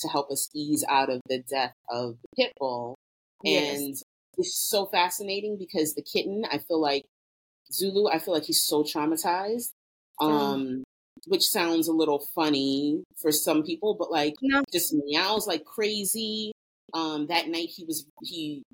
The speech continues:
Speaker 1: was stirring a lot, like, he was moving around.
Speaker 2: Yes.
Speaker 1: Um, just, like, just his energy was off. And I do believe that, like, he saw a lot of him, um, because I
Speaker 2: Mm-hmm.
Speaker 1: believe that animals can just see and kids can just see, like,
Speaker 2: Yes.
Speaker 1: they're closer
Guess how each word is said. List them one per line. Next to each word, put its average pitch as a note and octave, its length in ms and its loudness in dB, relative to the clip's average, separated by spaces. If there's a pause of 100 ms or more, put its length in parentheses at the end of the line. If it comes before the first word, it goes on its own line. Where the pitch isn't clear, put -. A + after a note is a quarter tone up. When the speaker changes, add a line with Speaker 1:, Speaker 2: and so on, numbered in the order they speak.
(180)
Speaker 1:
was D3+ 180 2
stirring F3 580 0
a F3+ 40 0
lot, E3+ 440 0
like, C#3 120 -2
he - 120 -4
was C#3 140 0
moving D3+ 300 8
around. D#3+ 720 4 (440)
Speaker 2:
Yes. C#3+ 440 2
Speaker 1:
Um, C4 180 -4 (520)
just, - 200 -2
like, A#3+ 200 -2 (120)
just - 300 -4 (260)
his A3 280 4
energy F3 340 0
was D3 200 -2
off. A#2 300 -4 (460)
And D#3 340 2 (100)
I E3 60 0
do A3+ 200 -2
believe F#3+ 380 -2
that, D3 240 2
like, C3 180 -4
he D3+ 200 -2
saw C#3+ 480 4
a B2+ 40 2
lot B2+ 340 2
of F#3 80 -8
him, B3+ 380 0 (420)
um, D#3 160 4
because - 180 2
I D3+ 80 6
Speaker 2:
Mm-hmm. - 20 4
Speaker 1:
believe C#3+ 260 0
that C#3 120 -2 (140)
animals D3 340 4
can C#3 160 0
just - 260 -2
see D3+ 280 2
and B2 140 0
kids D3+ 260 0
can E3 160 0
just E3 200 -2
see, F3 120 0
like, D3+ 120 2
Speaker 2:
Yes. D3+ 40 0
Speaker 1:
they're B2+ 100 -2
closer D3+ 380 0